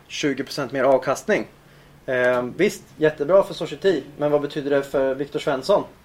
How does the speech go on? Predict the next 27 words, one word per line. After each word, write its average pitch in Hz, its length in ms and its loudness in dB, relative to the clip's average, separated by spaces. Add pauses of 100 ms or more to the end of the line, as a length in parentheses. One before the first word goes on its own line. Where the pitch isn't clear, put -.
att 147 140 -6
vi 139 80 -4
får 135 120 -12
tjugo 135 240 -4
procent 131 260 -10
mer 135 100 -4
avkastning? 123 500 -2 (380)
Innebär 151 400 6
det 147 140 8
att 147 140 4
jag 143 140 6
får 151 120 2
en 143 100 0
högre 139 240 2
lön? 202 220 6 (480)
Nähä. 160 260 0 (340)
Nej, 151 180 -2 (100)
okej. - 240 -14 (640)
Ehm, 131 640 -2 (520)
så - 180 -6
liksom, 147 240 -2
det 147 80 0
måste 175 340 0
finnas 151 480 0 (140)
någonting 135 440 -2
mer 180 240 0
där 127 340 6